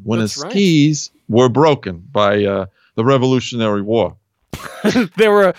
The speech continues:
Speaker 2: they were, uh, they were one of the less sad casualties of the war. You know, it was
Speaker 1: Yeah,
Speaker 2: like,
Speaker 1: he sort
Speaker 2: it was
Speaker 1: of
Speaker 2: like
Speaker 1: kept it under his hat.
Speaker 2: Yeah, that
Speaker 1: It was really
Speaker 2: <laughs> that
Speaker 1: tough,
Speaker 2: was
Speaker 1: you know, the battle in Charleston, but my skis, and everybody was like, "Just keep that on the low."
Speaker 2: Yeah, they're like, "You know, y-,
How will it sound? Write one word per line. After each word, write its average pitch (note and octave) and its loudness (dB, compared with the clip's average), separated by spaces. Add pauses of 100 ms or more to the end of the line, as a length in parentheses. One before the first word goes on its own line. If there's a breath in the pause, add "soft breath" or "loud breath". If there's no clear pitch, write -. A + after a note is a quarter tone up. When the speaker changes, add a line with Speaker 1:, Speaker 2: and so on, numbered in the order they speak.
(160 loud breath)
Speaker 2:
they E3+ 0
were, G3+ 2
uh, F3 0 (400 loud breath)
they G3+ 2
were G3 4
one G3 2
of F3 -2
the D3+ 0
less F3+ -2
sad E3 0
casualties D3+ -2
of A#2+ -8
the C3 -6
war. B2+ -6 (800 loud breath)
You F3 -2
know, F3 4
it F#3 4
was G#3 4
Speaker 1:
Yeah, D3 4
Speaker 2:
like, E3+ 4
Speaker 1:
he F#3+ -2
sort A3 0
Speaker 2:
it - 2
was F#3+ 0
Speaker 1:
of A#3 4
Speaker 2:
like G#3 2
Speaker 1:
kept E3 -2
it C#3 0
under B2+ -2
his G#2+ -6
hat. F#2+ -8
Speaker 2:
Yeah, A3+ 2
that F#3+ -2 (100)
Speaker 1:
It - -4
was C#3+ -2
really F3 2
Speaker 2:
<laughs> F3 2
that G#3 0
Speaker 1:
tough, D#3+ 2
Speaker 2:
was A#3 -6
Speaker 1:
you C3+ -4
know, A#2+ 0
the A2+ -2
battle B2 0
in A2+ -6
Charleston, A2+ -4
but G#2+ -4
my G#2+ -4
skis, A2+ -4
and A2 -6
everybody G#2+ 0
was G2 -6
like, F#2+ -4
"Just C#3 -6
keep F3 -2
that A2 2
on F#2+ -2
the F2 -6
low." E2+ -4
Speaker 2:
Yeah, A3 0
they're F3 2
like, E3+ -2
"You G3 -2
know, G3 2
y-, D#3 -12